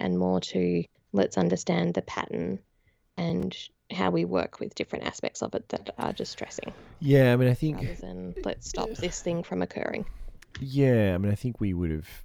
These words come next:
Speaker 2: found, uh, I say this, but I mean, I think you would have found a, a, a singular cause if there was a singular cause by now.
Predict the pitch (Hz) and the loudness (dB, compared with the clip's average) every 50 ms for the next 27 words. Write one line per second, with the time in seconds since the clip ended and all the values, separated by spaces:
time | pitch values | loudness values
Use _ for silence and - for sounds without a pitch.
0 | - _ _ - - - - 104 92 87 82 82 85 85 85 85 85 - - - | -20 _ _ -20 -20 -8 -4 -2 -2 0 0 0 0 0 -2 -4 -6 -10 -14 -16
1 | - _ - _ _ _ - - - - - 73 78 - - 82 80 73 73 85 | -20 _ -20 _ _ _ -10 -10 -10 -6 -6 -6 -6 -4 -2 -2 -2 -2 -2 6
2 | - - 92 80 - 80 92 95 95 92 - 110 104 95 92 85 85 85 78 78 | 8 10 10 10 8 6 6 6 6 6 6 4 2 2 0 2 2 2 2 2
3 | 76 - - 78 76 73 73 73 73 73 71 73 73 73 78 95 - - - - | 0 -2 -4 -2 -2 -2 -2 -2 -2 -2 -2 -2 -4 -4 -6 -8 -12 -20 -12 -8
4 | - 69 67 - - - 92 85 - - - 95 92 90 78 76 - 78 - - | -4 -4 -4 -4 -6 -6 -6 -6 -6 -4 -2 -2 0 0 -2 -2 -2 -2 -2 -2
5 | - 76 67 69 69 82 76 - - 69 65 67 65 73 71 73 73 69 - 78 | -2 -2 -2 -4 -4 -6 -8 -6 -4 -6 -4 -4 -4 -4 -4 -4 -6 -8 -6 -8
6 | 76 76 69 67 71 71 - - - - - - - - 60 52 50 50 50 50 | -8 -6 -6 -6 -6 -6 -4 -6 -6 -6 -6 -8 -6 -6 -6 -6 -6 -8 -8 -8
7 | - 107 | -10 -10